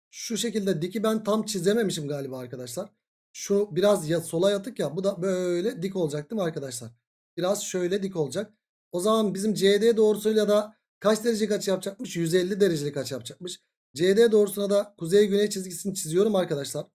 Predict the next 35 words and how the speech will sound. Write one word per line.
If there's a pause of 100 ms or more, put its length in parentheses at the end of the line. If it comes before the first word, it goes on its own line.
(220)
Şöyle
çiziyorum. (480)
Yani
şuna
paralel
olmayacak
mı
arkadaşlar
kuzey
güney
çizgisi? (400)
E,
gü-,
kuzey
güney,
güney
çizgisiyle
yaptığı
açı
kaç
derece?
Yüz
elli
derece. (340)
Geniş
açısı
yüz
elli. (380)
E,
o
zaman
buraya
kaç
kaldı
arkadaşlar?